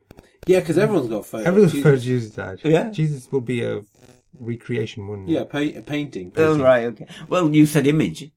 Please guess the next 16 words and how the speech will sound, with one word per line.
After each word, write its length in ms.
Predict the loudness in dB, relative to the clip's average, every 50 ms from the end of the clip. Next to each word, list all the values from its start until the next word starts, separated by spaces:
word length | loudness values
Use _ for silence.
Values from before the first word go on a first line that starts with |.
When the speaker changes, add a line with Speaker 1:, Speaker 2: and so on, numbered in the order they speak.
| _ _ _ -12
Speaker 3:
You 120 | -10 -10 -6
didn't 220 | -4 -2 -2 -4
Speaker 2:
Yeah. 60 | -4
Speaker 3:
say 160 | -4 -6 -6 -6
photograph. 640 | -6 -6 -6 -8 -8 -10 -12 -12 -10 -12 -12 -14 -18 _ _ _ _ _ _ _ _ _ _ -20 -20 -20 -20 -20 -20 _ -20 -20 -20 -20 -20 _ _ _ _ _
Speaker 2:
Oh, 120 | -4 -4
but 300 | -2 2 2 2 4 4
image 260 | 4 4 4 2 2 0
then, 160 | -2 -2 0
yeah, 220 | 0 0 2 2 0
it 60 | -2
probably 240 | -2 -4 -4 -2 0
would 180 | 0 0 -2 -2
be 60 | -4
Jesus. 400 | -6 -6 -8 -8 -10 -10 -12 -12 -10
Speaker 3:
Yeah, 380 | -6 -4 -4 -4 -4 -6 -12